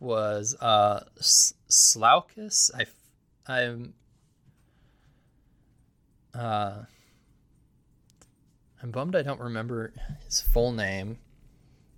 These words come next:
Uh, but if I do remember correctly, he is a, he is a crafty southpaw. I think I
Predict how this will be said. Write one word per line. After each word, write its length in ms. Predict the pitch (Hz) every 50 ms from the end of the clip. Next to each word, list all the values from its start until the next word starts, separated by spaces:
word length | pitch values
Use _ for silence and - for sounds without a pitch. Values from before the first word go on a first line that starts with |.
| - _ _ _ _ _ _ - 117
Uh, 360 | 110 107 104 104 107 113 113 - _ _ _ _ _ _ _ _ _ _ _ _ _ _ _ _ _ _ _ _ _ _ _ _ _ _ _ _ _ _ _ _ _
but 80 | - -
if 120 | - -
I 100 | 113 113
do 140 | 113 127 123
remember 360 | 120 110 107 107 110 107 104
correctly, 540 | - - - 110 104 - _ - 117 117 113
he 80 | 110 107
is 240 | 120 123 113 120
a, 240 | 107 107 110 110 107 - _ _ _ _ _ _ _ _ _ _ _ _ - _ - - - -
he 80 | 220
is 120 | 151 123 113
a 140 | 107 104
crafty 440 | - - - - 123 123 - - 117
southpaw. 800 | - - - 123 120 131 - - - 151 139 143 147 151 165 170 156 - - _ _ _ _ -
I 120 | 123 117
think 280 | - _ 135 127 - 127
I 240 | 123 120 117 113